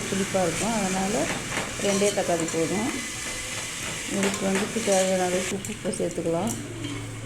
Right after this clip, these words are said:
முதல்ல நிறைய உப்பு சேர்க்காதீங்க, கொஞ்சமாக சேர்த்துங்க. அதுக்கப்புறமா வேணா கூட நம்ம உப்பு போட்டுக்கலாம். இப்போ வீட்டில் இருந்த ரெ-,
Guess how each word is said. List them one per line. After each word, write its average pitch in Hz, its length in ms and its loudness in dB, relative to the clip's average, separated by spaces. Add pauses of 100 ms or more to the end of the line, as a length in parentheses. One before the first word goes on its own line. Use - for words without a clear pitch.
(100)
முதல்ல 190 380 2
நிறைய 190 300 4
உப்பு 196 160 0
சேர்க்காதீங்க, 175 600 2 (220)
கொஞ்சமாக 208 460 2
சேர்த்துங்க. 180 440 2 (600)
அதுக்கப்புறமா 185 680 4
வேணா 180 160 2
கூட 214 140 2
நம்ம 180 320 2
உப்பு 170 240 0
போட்டுக்கலாம். 170 540 0 (540)
இப்போ 208 220 0
வீட்டில் 220 300 2
இருந்த 190 240 2
ரெ-, 180 440 4